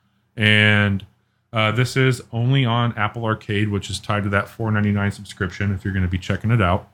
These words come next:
But it's been described by, uh, Devolver as a narrative-driven, real-time idle game. And this is kinda like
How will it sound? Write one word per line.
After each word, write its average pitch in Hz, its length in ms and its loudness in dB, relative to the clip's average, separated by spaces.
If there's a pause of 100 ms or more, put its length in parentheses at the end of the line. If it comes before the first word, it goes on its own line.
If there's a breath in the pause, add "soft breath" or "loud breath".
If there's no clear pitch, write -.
(480)
But 120 140 2
it's 113 100 -2
been 131 280 2
described 117 580 -2
by, 127 500 0
uh, 104 200 -2
Devolver 98 680 -4
as 98 400 -2
a 98 140 -4
narrative-driven, 101 760 2
real-time 95 580 -2
idle 90 300 -4
game. 90 320 -10 (560 loud breath)
And 101 640 2
this 120 280 0
is 127 140 0
kinda 120 280 0
like 104 320 -2